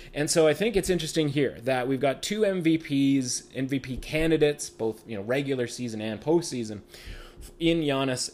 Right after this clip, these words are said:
and Paul. And so Giannis's number goes from plus three thirty to plus five hundred, which I think is interesting because, one,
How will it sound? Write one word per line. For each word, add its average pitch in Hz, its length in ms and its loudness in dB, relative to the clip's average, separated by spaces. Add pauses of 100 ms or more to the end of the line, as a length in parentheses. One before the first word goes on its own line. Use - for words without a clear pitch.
(100)
and 117 300 -2
Paul. 95 400 0
And 120 100 -6
so 131 160 0
Giannis's 196 400 2
number 165 220 4
goes 139 340 4
from 123 140 -2
plus 135 280 -2
three 123 240 -4
thirty 113 580 4 (320)
to 147 100 2
plus - 340 0
five 113 240 2
hundred, 214 240 2
which 131 140 0
I 143 60 4
think 214 140 2
is 151 120 4
interesting 147 580 0
because, 120 380 0
one, 143 560 2